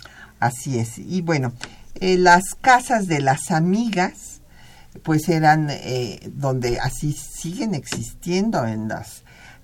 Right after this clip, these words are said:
en los templos, hay unas señoras que van y enseñan el catecismo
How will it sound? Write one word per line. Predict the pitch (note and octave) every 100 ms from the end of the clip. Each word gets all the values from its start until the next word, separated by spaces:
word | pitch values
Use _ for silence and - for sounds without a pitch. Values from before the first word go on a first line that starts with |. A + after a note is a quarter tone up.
| -
en | - - B2+
los | A2+ G#2+ - -
templos, | D3+ C3+ C3 D3 D3+ D3+
hay | C3
unas | C3 C3+ C3 C3
señoras | C3+ B2 C3 A#2+ B2 C#3 -
que | C3+ A2+
van | A2+ A#2+
y | C3+
enseñan | C#3 - B2+ B2+ B2+
el | B2+
catecismo | B2 A#2 B2 A#2 C3+ A#2+ D3